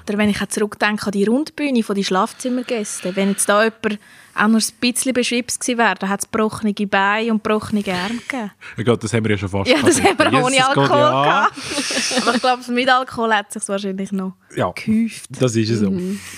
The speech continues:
Speaker 2: <laughs> Aber da muss ich natürlich sagen, die Bühnenbilder sind also nicht von mir gewesen,
Speaker 1: Mhm.
Speaker 2: ausser das bei den Schlafzimmergästen. Doch, das ist von mir gewesen. Aber ja,
Speaker 1: Mhm.
Speaker 2: <laughs> es ist schon so.
Speaker 1: Mhm.
Speaker 2: Es,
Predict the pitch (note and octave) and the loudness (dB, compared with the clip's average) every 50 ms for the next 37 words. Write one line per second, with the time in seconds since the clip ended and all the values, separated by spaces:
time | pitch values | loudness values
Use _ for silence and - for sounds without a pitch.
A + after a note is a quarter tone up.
0 | G3 G3 F3 F3 F3+ F3+ D#3+ C3 G3 F#3+ - C#3+ - - E3+ D#3+ - - - E3 | -2 0 0 0 2 2 0 0 0 0 -2 -2 0 -2 -4 -4 -4 -6 -4 -2
1 | D3 E3 G#3 G#3 A3+ G#3+ G#3+ G3 G#3+ E3+ - F#3+ F3+ E3+ - - G#3+ - F#3+ G#3 | 2 2 4 4 4 2 2 2 2 2 2 2 2 2 0 0 0 0 2 2
2 | F#3+ E3+ E3 F#3 G#3 E3 D#3 D3+ D#3+ F3 F3 D#3+ D#3+ E3 D3 C3+ C3 C#3 C3+ C3 | 2 2 2 2 0 -2 -2 0 2 2 4 4 4 2 2 0 0 0 0 0
3 | A#2+ A#2+ B2 C3 B2 - - E3+ D#3+ D#3 D#3+ D#3+ E3 - - F3+ - - G#3 G#3 | 0 0 0 0 -2 -2 -4 -2 0 0 -2 -2 -4 -6 -8 -8 -6 -4 -2 -2
4 | C#3+ C#3 F#3 - F2+ - G2 - G2+ B2+ A#2 A2+ - - A#2 A2 G#2+ A2 G#2 A2+ | 0 0 -2 -2 -2 -2 -2 -2 -2 -2 -2 -2 -2 -4 -4 -4 -2 -2 -2 -2
5 | B2+ B2 - - D3 C#3+ D3 C#3+ D#3+ D#3+ D3 - C#3 A#2+ C3 C3+ - - C3 B2 | -2 -2 -4 -6 -4 -4 -2 -2 -4 -4 -4 -4 -4 -4 -4 -6 -4 -6 -6 -6
6 | B2 B2 - - A#2 A#2 A#2 B2+ B2 - - - D#3 - - - - - - - | -6 -8 -8 -10 -10 -8 -8 -8 -8 -10 -12 -12 -12 -12 -10 -12 -10 -8 -8 -8
7 | - - - - - - - _ _ A2 A#2 G2+ G#2+ G#2+ F#2+ F2+ F2 E2+ F2+ G2+ | -8 -10 -10 -14 -16 -20 -20 _ _ -4 0 2 2 0 0 0 -4 -6 -10 -12
8 | G#2 - - - - - - - - - _ _ C3+ A#2 C#3+ D3 - C#3 B2+ F2+ | -14 -14 -8 -6 -6 -6 -6 -8 -12 -18 _ _ 0 2 2 2 4 2 2 2
9 | G2+ F2 - - - G#2+ - - | 2 -2 -2 -6 -6 -6 -6 -6